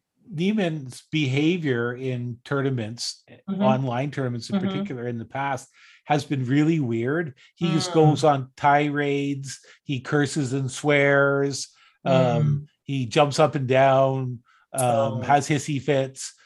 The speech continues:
Speaker 2: Yeah.
Speaker 1: Uh, so he's really,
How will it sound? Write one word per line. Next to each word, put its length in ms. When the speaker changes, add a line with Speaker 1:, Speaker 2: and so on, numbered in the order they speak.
Speaker 2:
Yeah. 160
Speaker 1:
Uh, 340
so 340
he's 600
really, 680